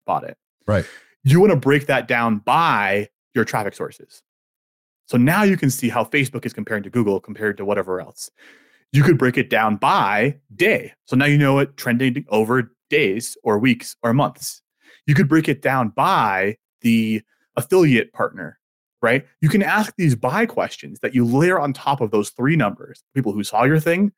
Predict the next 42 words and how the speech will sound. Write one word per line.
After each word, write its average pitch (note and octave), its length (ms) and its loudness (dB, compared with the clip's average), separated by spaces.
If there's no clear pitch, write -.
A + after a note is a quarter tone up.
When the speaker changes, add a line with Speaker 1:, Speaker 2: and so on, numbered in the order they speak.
Speaker 1:
engaged C#3 380 2
with A#2+ 120 -2
your G2 140 -2
thing, F#2+ 360 -10
and G#2+ 200 -2
did D3 180 2
your G#2+ 140 2
thing. D2 340 -8
And C3 200 2
now E3 320 2
you've A#2 220 -2
got E3 120 2
a C#3+ 60 0
framework D3 720 0
to - 80 -8
say - 160 -2
what D3+ 280 2
buy B2+ 280 0
question C#3 480 -2
is D#3 240 2
the A#2+ 120 2
most B2 280 2
impactful. - 640 -8
Buy B2 240 2
landing B2 460 2
page, - 480 -10
right? B2 280 2
Now C#3+ 220 2
you D#3 120 4
have C3 400 -2
all C#3+ 160 4
the D#3 80 4
different D3 220 0
landing C3 200 0
pages A#2 220 -4
that B2+ 80 -2
are A2+ 100 0
driving A2+ 220 -2
traffic A2 220 -10
to - 100 -10
your G2+ 80 -6
site. A3 340 -2